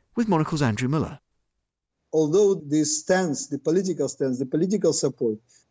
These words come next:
Speaker 2: the humanitarian support, the, the financial support is here. Some of the nations are going well beyond this, like U K, U S, Poland, providing the lethal weapons, allowing us to defend ourselves.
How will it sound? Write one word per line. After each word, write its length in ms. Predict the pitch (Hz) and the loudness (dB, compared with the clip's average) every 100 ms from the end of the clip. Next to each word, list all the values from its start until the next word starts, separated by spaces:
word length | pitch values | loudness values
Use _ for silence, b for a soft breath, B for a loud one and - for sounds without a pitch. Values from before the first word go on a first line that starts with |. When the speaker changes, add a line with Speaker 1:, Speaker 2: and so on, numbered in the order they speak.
| - | -2
Speaker 2:
the 160 | 143 | 0
humanitarian 680 | 139 160 160 151 202 202 170 | 2 2 2 2 2 2 0
support, 500 | - 135 - 127 123 | -4 -10 -8 -8 -8
the, 120 | 135 | -6
the 100 | 139 | -6
financial 560 | 151 151 175 185 165 135 | -4 0 2 2 0 -2
support 460 | - 135 135 127 - _ - | -4 -4 -4 -4 -8 _ 2
is 240 | 196 - | 2 2
here. 400 | - 151 120 98 - _ _ | -2 -2 -2 -4 -14 _ _
Some 280 | - 175 185 | -4 0 2
of 120 | 196 | 2
the 100 | 170 | 0
nations 440 | 165 160 160 151 147 | 0 0 0 -4 -6
are 180 | 170 151 | -4 0
going 380 | 151 165 156 - - | 4 4 2 -4 -12
well 300 | 151 180 202 | 0 2 2
beyond 420 | 151 151 190 185 | 2 0 0 -2
this, 180 | 139 - | -4 -2
like 240 | 143 139 | -2 0
U 140 | 139 135 | -2 -2
K, 220 | 156 156 | 2 2
U 260 | 143 139 | 4 2
S, 340 | 147 143 - - _ _ _ _ | 4 2 -2 -8 _ _ _ _
Poland, 440 | 165 160 147 139 - _ _ _ | 4 4 4 0 -6 _ _ _
providing 480 | 156 156 165 160 156 | 0 2 2 0 -2
the 200 | 151 151 | 0 0
lethal 360 | 151 220 214 156 | 2 0 0 -2
weapons, 460 | 139 117 127 - - | -2 -2 -6 -8 -6
allowing 380 | 143 160 202 175 | -2 2 2 2
us 140 | 139 | -2
to 120 | - 135 | -4 -6
defend 340 | 131 139 127 | -4 -2 2
ourselves. 440 | 127 123 131 117 | 2 0 -2 -4